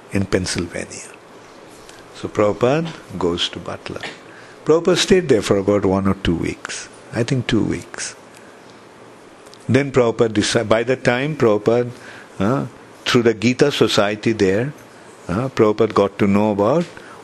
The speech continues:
one Doctor Mishra. So Prabhupada communicated with Doctor Mishra. And Doctor Mishra said, Prabhupada, Prabhupada didn't go there to stay in a small city like, small town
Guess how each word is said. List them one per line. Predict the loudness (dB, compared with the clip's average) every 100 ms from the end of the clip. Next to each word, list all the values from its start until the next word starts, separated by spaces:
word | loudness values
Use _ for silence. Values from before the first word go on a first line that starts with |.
| 0
one | 0 2
Doctor | 0 0 -2
Mishra. | 0 0 2 0 -4 -12 -20 -20 -20 -20 -20 -20 -20 -18 -6
So | 0
Prabhupada | 2 2 2 0
communicated | -2 0 -2 -2 -4 -4 -4 -6 -6 -10 -20 -20 -20 -16
with | -8
Doctor | -8 -8 -8
Mishra. | -8 -6 -6 -6 -8 -12 -20 -20 -20 -20 -16 -6
And | -2
Doctor | 0 0 0
Mishra | -2 -2 0 0 -2
said, | -2 -6 -2
Prabhupada, | 0 2 2 0 -2 -8 -14 -18 -18 0
Prabhupada | 2 4 2
didn't | 2 2
go | 4 4
there | 4 2
to | 2
stay | 0 2 2
in | 2
a | 0
small | 2 2 2 2
city | 0 0 2
like, | 2 0
small | -2 0 0
town | 0 -2 0